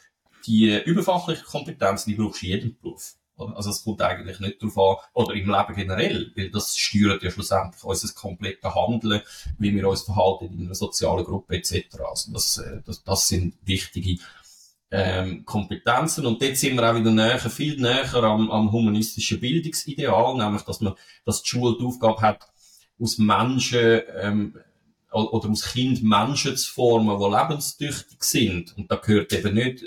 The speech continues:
wie man das in der Vergangenheit, ähm, vielleicht eher propagiert hat, vor allem fachliche Geschichten dazu, sondern da gehört eben ganz viele andere Sachen dazu. Ähm, und das freut mich sehr. Weil die Schule sollte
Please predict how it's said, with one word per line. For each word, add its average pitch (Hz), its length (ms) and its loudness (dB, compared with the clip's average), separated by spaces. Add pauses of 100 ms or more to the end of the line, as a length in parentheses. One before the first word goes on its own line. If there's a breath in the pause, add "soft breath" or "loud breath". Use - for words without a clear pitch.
(100)
wie 113 120 0
man 117 100 -2
das 113 140 -4
in 110 60 -6
der - 140 -10
Vergangenheit, 110 600 4 (800 soft breath)
ähm, 107 580 2
vielleicht 107 340 2
eher 113 240 4 (120)
propagiert 110 540 0
hat, 101 80 -10
vor 104 160 0
allem 92 160 0
fachliche - 560 0
Geschichten 139 480 -8
dazu, 135 320 0
sondern 101 280 0
da - 60 -18
gehört 95 200 0
eben 90 100 -4
ganz 101 280 -2
viele 90 160 -8
andere 113 360 0
Sachen 101 360 2
dazu. 101 420 0 (440 soft breath)
Ähm, 95 440 0
und 98 160 -6
das 104 120 -2
freut 110 360 2
mich - 120 -2
sehr. 98 400 -2 (500)
Weil 101 240 -2
die - 160 -12
Schule 127 280 2
sollte 120 500 0